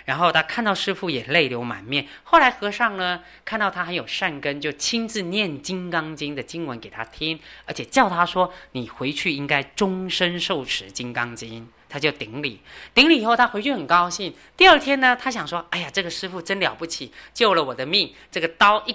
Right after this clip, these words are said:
割，哎，我就可以舍-，呃，业力忏除。”那黑的血喷出来以后呢，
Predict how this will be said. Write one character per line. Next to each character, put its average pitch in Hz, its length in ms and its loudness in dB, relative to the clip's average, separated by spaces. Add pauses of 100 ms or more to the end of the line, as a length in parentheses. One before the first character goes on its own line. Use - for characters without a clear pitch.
割， 320 360 6
哎， - 160 -8
我 151 100 -4
就 185 100 -4
可 165 140 -2
以 127 100 0
舍-， 131 400 -4 (200)
呃， 113 200 -6
业 180 240 2
力 165 160 -2
忏 - 320 0
除。” 123 540 -6 (360)
那 127 80 -6 (120)
黑 233 160 4
的 208 100 2
血 - 280 -8 (100)
喷 214 260 -8
出 196 180 0
来 131 140 6
以 127 120 0
后 180 200 0
呢， 143 160 -2